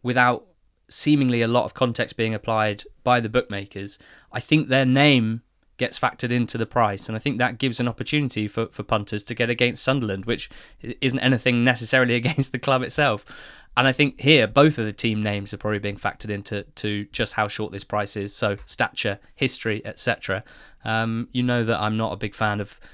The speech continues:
uh, of any sort of analysis that involves this is a big club or this is a little club. Um, I'm trying to look at these two teams,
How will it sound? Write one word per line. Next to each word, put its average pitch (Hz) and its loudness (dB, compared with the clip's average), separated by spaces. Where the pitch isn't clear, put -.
uh, 107 0
of 110 -6
any 123 4
sort - -4
of 101 -6
analysis 110 -4
that - -8
involves 104 -2
this - -4
is 107 -6
a 110 -2
big 104 -4
club 101 -2
or 101 -4
this 110 -4
is 104 -6
a 113 -2
little 113 -4
club. 101 -4
Um, 104 0
I'm 110 0
trying 120 -8
to 113 -2
look 113 0
at 127 -8
these 113 -4
two 117 -4
teams, 110 -2